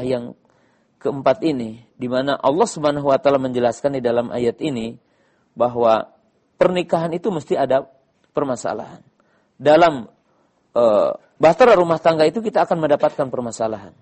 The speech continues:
Maka jalan yang terbaik kita islah, kita bermusyawarah, dan kita mencari jalan-jalan terbaik. Dan ayat yang terakhir,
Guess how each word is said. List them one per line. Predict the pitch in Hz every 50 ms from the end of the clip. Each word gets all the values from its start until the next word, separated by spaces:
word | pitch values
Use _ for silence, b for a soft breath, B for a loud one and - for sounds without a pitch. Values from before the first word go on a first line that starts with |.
| _ _ _ _ _ _ -
Maka | - 139 135 - 190 185 151
jalan | 131 190 254 262
yang | 196 165 156 151
terbaik | - 147 143 131 127 131 175 185 -
kita | 156 - -
islah, | - - - - - - - - - _ _ _ _ _ _ _ _ -
kita | 135 123 - 135 123
bermusyawarah, | 117 120 110 113 110 - - 117 123 135 135 117 110 95 - _ _ _ _ _ _ _ _ -
dan | 123 123 117
kita | 120 147 143 156 147
mencari | 135 123 120 113 - - 156 196 196
jalan-jalan | 156 123 131 - 139 139 127 120 120 131 151 180 - b b b b b b b b b b
terbaik. | - 123 107 95 104 98 92 90 - _ _ _ _ _ _ _ _ _ _ _ _ _ _ _ _ _ _ _ _ _ _ _ _
Dan | 117 127 135 131 131
ayat | - 196 214 190 202 202 -
yang | 147 135 135 127
terakhir, | - 135 120 127 139 123 120 120